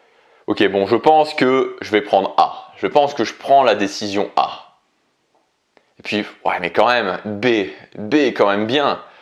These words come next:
Ouais, c'est vrai que B est pas mal. Alors, je vais prendre B. Ok, c'est bon, je prends B. Ouais, mais si j'ai A, je vais avoir ça et ça et que je l'aurai pas dans B. »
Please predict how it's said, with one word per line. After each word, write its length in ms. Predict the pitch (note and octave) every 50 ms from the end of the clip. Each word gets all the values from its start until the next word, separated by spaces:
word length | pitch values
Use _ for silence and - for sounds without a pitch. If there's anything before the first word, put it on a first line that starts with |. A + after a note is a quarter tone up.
| - - - - _ _ _ _ -
Ouais, 140 | - F2+
c'est 160 | A#2+ - - G#2+
vrai 160 | A#2+ E3 C3
que 60 | A2+
B 100 | A2+ A#2
est 160 | C3 A2+ G2+
pas 180 | G2+ G2 F#2 F2+
mal. 300 | F#2 E2+ D#2+ D#2 E2 F#2 - _ _ _ _ _ _ _ _
Alors, 100 | - G2
je 60 | - A#2
vais 100 | G#2 -
prendre 220 | - A2+ A#2 C3+
B. 80 | B2+ G#3+ F#2 - - - - - _
Ok, 180 | - G2+ - A2 F#2
c'est 120 | - A2+
bon, 140 | G#2+ G#2+ F#2+
je 100 | - -
prends 160 | - B2+ A#2+
B. 120 | A2 G2 G2 E2+ - - - - - - - - - - _ _ _ -
Ouais, 60 | F#2
mais 160 | F#2 F2+ - - _ _ _ _ _
si 240 | - - - C#3+ A#2+
j'ai 180 | G#2 A2+ - -
A, 200 | - F3 E3+ C3
je 80 | A2 A2
vais 60 | A#2
avoir 240 | A2+ A2 A2+ - -
ça 340 | - - - F#3+ E3 D3+ C3
et 60 | C3
ça 360 | B2+ - - G#3+ - F#3 D3+
et 40 | C3+
que 40 | B2+
je 60 | A2+
l'aurai 160 | A2+ A#2 -
pas 180 | - - G3 F3+
dans 180 | C#3+ C#3+ D3 D3+
B. » 120 | D#3 D3+